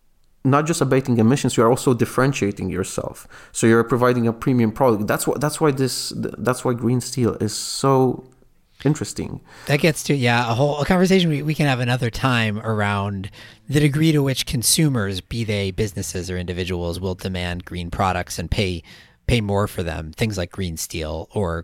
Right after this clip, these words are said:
Speaker 2: green cement or what, you know, green building products, whatever it might be. Um, all right, so I, I think we've done a reasonable job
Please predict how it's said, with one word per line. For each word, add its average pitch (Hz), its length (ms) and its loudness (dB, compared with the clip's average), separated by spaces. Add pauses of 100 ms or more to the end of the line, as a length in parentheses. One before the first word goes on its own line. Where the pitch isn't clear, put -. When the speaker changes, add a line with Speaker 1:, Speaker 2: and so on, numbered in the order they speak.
Speaker 2:
green 101 160 -4
cement - 460 -2
or 87 380 -6 (480)
what, 101 180 -6
you 95 80 -6
know, 87 140 -4 (140)
green 101 140 -4
building 110 340 -2
products, 80 320 -6
whatever 87 200 -2
it 82 100 -6
might 85 220 -6
be. 78 140 -10 (440)
Um, 139 440 2 (520)
all 220 80 4
right, 131 280 0
so 165 500 6 (140)
I, 175 200 0
I - 40 -2
think 311 220 -2
we've 202 180 2
done 180 100 4
a 151 140 0
reasonable 165 320 2
job 123 280 4